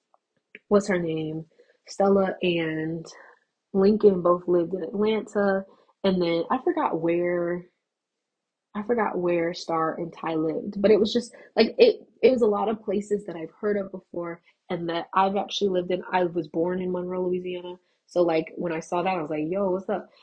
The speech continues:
Like, we literally had a lot of connections to that. So it was definitely, like, you could tell these were, and this was written by somebody who actually knows a thing or two about the South. Um, also the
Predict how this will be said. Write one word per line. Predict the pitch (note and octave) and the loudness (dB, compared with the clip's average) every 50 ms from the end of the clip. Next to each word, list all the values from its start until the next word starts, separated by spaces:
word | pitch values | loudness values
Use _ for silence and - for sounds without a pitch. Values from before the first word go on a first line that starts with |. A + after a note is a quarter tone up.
| _ _ _ | _ _ _
Like, | - F3+ E3+ E3 D#3 D#3+ D#3+ - - _ - | -2 0 2 4 2 2 2 0 -6 _ -2
we | G3 G3 | 0 2
literally | G3 F#3+ G3 F#3+ G3+ G3 F#3+ G3 F#3+ | 4 6 6 6 6 6 4 2 0
had | F3 F3 F3+ E3+ | -2 -4 -6 -6
a | E3+ | -4
lot | D#3+ D#3+ D#3+ D#3+ | -4 -4 -4 -6
of | E3 - | -8 -10
connections | - E3+ E3 D#3+ - - - F3 D#3+ D#3+ - | -10 -10 -10 -10 -10 -10 -8 -8 -8 -8 -8
to | - E3+ | -6 -6
that. | F3 F3+ - - | -4 -6 -6 -8
So | - - E3 D#3+ D#3+ D#3+ D#3+ - | -6 -2 0 0 0 0 0 0
it | G3+ F#3+ | 0 0
was | F#3+ F#3 F3 | 0 0 0
definitely, | - G#3 A#3 A3+ - G#3 G3+ G3+ G3 F3+ F3 | 0 -2 0 0 0 -2 -2 -2 -4 -4 -4
like, | E3+ E3 E3 E3 - _ | -4 -4 -6 -6 -8 _
you | - F3+ | -8 -6
could | - F#3 - | -6 -6 -4
tell | - F3+ F3+ | -2 -2 -2
these | E3+ E3+ E3+ F3 | 0 -2 -2 -4
were, | E3 - _ _ _ _ _ _ _ _ _ _ _ _ _ - | -6 -10 _ _ _ _ _ _ _ _ _ _ _ _ _ 4
and | G#3 G#3+ F#3+ | 6 6 6
this | B3 A#3+ - | 4 2 2
was | G#3 E3+ | 0 2
written | E3+ F#3+ - F#3+ F3+ | 2 0 0 0 -2
by | E3+ D#3+ | -2 -4
somebody | - - F3 F3 E3+ E3+ | -4 -4 -4 -4 -4 -4
who | F3 - | -4 -4
actually | D3+ D#3 - - - E3+ | -4 -6 -6 -8 -8 -6
knows | D#3+ D#3+ E3 F3 F3 F3+ F3+ - _ - _ _ _ - | -4 0 2 2 2 2 0 -4 _ -20 _ _ _ 0
a | F#3+ G3 F#3+ | 2 2 4
thing | - F#3 F3+ E3+ | 4 4 4 4
or | D#3+ | 0
two | E3 - - F#3+ E3+ | 0 0 0 2 2
about | D3+ D#3 D3+ - | 2 0 -4 -6
the | - | -8
South. | - E3 E3+ F#3+ A#3 A3 - _ - - - - _ _ - | -8 -6 -4 -4 -6 -8 -12 _ -20 -20 -20 -20 _ _ 2
Um, | A3 A3+ G#3+ G3+ F#3+ F#3 - - | 4 4 6 4 4 0 2 4
also | - C#4 C#4+ - D4 | 4 4 6 4 2
the | G#3 F3 | 2 2